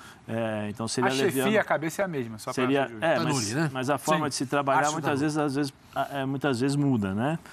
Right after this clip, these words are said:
Speaker 1: É, eu acho que tem muito também do trabalho do treinador. Trabalho do treinador.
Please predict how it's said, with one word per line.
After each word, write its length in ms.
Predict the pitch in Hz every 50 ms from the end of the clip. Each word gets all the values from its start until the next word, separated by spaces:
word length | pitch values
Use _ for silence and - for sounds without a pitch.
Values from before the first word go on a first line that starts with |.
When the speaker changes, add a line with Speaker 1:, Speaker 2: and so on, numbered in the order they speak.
| - - - - -
Speaker 1:
É, 280 | - 120 123 123 123 -
eu 140 | - 143 135
acho 120 | 135 131 -
que 20 |
tem 80 | - 143
muito 160 | 131 131 131
também 180 | - 135 135 143 147
do 80 | 147
trabalho 340 | 139 - 165 160 151 139 139
do 100 | 139 147
treinador. 460 | 139 - 160 165 175 180 139 110 87 - - - - - - - _ _ - _ - - _ _ - _ _ _ _ _ _ - _ - - - - - - _ - _ _ -
Trabalho 300 | - 107 104 107 107 104
do 80 | 113
treinador. 460 | 107 - 113 113 117 123 127 107 95